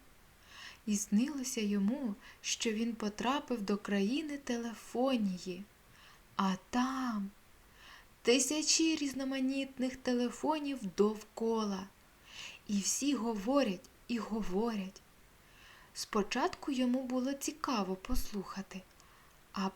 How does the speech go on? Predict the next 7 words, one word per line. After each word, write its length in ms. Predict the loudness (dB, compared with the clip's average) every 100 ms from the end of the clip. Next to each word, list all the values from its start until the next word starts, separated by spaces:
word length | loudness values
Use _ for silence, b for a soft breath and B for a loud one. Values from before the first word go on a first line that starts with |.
| -2
потім 560 | 0 2 0 -4 -6 -8 -20 -20 -20 -10
так 340 | -4 -4 -6 -6
набридло, 760 | -4 -2 0 0 0 -4 -4 -6 B B B B -20 -20
що 500 | -10 -8 -4 -2 0
й, 240 | 0 -2 -4 -8 -16 -6
що 480 | -6 -2 0 2 0
ой, 500 | -2 0 0 -2 -6